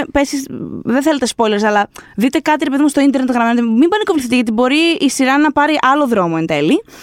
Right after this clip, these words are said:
Ε, μ, και βλέπουμε τι έγινε. Αυτό που έγινε είναι, ε, είναι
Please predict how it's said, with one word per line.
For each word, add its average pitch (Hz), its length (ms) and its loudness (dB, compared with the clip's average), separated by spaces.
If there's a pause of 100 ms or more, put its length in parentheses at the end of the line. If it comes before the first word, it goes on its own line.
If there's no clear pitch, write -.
(380)
Ε, 208 540 2
μ, 202 420 0 (600)
και 359 100 2
βλέπουμε 262 300 2
τι 175 160 2
έγινε. 240 220 2
Αυτό 381 160 -4
που 294 100 -2
έγινε 285 200 2
είναι, 392 140 2 (960)
ε, - 60 0
είναι 403 480 0